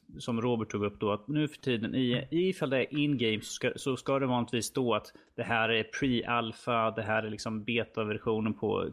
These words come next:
hur spelet ser ut just nu, för att efter, eh,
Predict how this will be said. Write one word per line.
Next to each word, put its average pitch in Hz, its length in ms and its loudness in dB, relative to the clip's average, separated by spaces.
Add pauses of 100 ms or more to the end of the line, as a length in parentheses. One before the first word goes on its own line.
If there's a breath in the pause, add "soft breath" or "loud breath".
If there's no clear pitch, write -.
hur 110 360 0
spelet 104 420 -2
ser 117 100 -2
ut 101 140 -6
just 104 160 -8
nu, 107 140 -2
för 113 100 -2
att - 240 -4
efter, 139 500 -2 (560 soft breath)
eh, 101 440 2